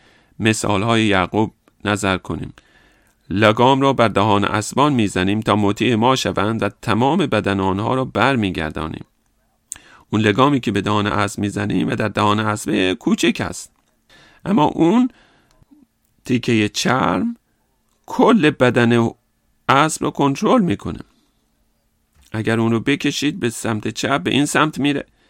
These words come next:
یک ذره به سمت راست بکشید، اسب به سمت دیگه حرکت می‌کنه. اون ذره چرم که در دهان اسب گذارده می‌شه، اون لگام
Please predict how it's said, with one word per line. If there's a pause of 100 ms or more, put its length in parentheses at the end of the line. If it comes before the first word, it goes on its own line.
(140)
یک
ذره
به (220)
سمت
راست
بکشید، (380)
اسب (300)
به
سمت
دیگه
حرکت
می‌کنه. (340)
اون
ذره (1200)
چرم (100)
که
در
دهان (360)
اسب
گذارده
می‌شه، (440)
اون
لگام